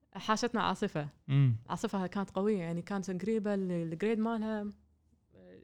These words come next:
Speaker 1: يعني يعتبر ك-، هوريكين.
Speaker 2: أوه.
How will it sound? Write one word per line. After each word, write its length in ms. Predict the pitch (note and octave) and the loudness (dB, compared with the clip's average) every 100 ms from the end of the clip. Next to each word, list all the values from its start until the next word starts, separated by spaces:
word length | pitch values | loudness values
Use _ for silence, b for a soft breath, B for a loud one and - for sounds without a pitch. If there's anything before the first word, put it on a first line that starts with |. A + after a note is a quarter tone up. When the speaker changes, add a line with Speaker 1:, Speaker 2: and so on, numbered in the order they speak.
| - F#3 - | -20 -14 -2
Speaker 1:
يعني 380 | F#3+ F#3+ G3+ G3 | 2 4 4 2
يعتبر 280 | E3 B3+ A#3 | 2 2 2
ك-، 140 | - | 2
هوريكين. 480 | F#3+ A3 G#3 - C#3 - - _ - | 4 4 4 0 -6 -8 -20 _ 4
Speaker 2:
أوه. 300 | D#3 C#3 G#2+ | 8 8 8